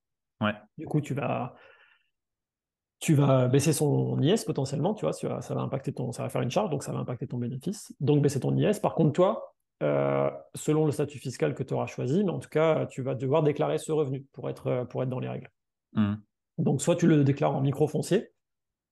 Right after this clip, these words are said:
Speaker 2: c'est-à-dire que c'est tout simple, tu prends la somme, t'as un abattement de trente pour cent, euh, il me semble, et du coup, t'es imposé, euh, dessus, euh,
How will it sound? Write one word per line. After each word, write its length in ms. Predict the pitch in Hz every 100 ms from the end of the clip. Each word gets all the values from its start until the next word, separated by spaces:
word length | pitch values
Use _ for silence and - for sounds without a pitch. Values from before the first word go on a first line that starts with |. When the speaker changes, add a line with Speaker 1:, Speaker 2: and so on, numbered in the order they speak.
| _ _ _
Speaker 2:
c'est-à-dire 260 | - 135 131
que 80 | 135
c'est 160 | 131
tout 100 | 131
simple, 320 | 117 165 147 143
tu 120 | 135
prends 360 | - 139 131
la 120 | 131 127
somme, 300 | 156 160 160
t'as 100 | 151
un 120 | 127
abattement 400 | 123 135 139 139
de 280 | 127 120 127
trente 240 | - 135
pour 180 | 139 -
cent, 300 | 147 160 147
euh, 220 | 127 131
il 60 | 131
me 60 |
semble, 280 | 123 151 160
et 40 |
du 100 | 123
coup, 120 | 127 135
t'es 120 | 135
imposé, 480 | 127 131 127 135 135
euh, 180 | 123
dessus, 440 | 117 131 - 151
euh, 100 | 143